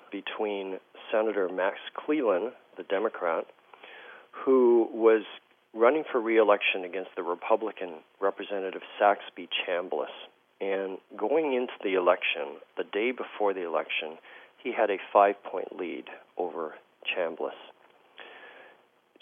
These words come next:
Chambliss, in the official count, ends up winning by fifty-three to forty-six percent. In other words,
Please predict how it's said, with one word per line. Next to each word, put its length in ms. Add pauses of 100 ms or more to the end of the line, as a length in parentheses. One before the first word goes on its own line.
Chambliss, 440 (220)
in 120
the 80
official 400
count, 340
ends 320
up 140
winning 420 (380)
by 400
fifty-three 560
to 80 (100)
forty-six 460
percent. 500 (1120)
In 120
other 180
words, 280